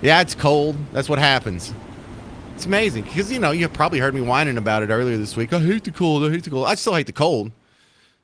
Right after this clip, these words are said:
But, uh, I would still also rather it be a hundred and five than whatever this is right now, thirty degrees. Just awful.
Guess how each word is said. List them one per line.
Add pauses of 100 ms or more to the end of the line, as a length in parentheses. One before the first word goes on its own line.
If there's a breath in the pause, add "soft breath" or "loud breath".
(200 soft breath)
But,
uh,
I
would
still
also
rather
it
be
a
hundred
and
five
than
whatever
this
is
right
now,
thirty
degrees.
Just
awful.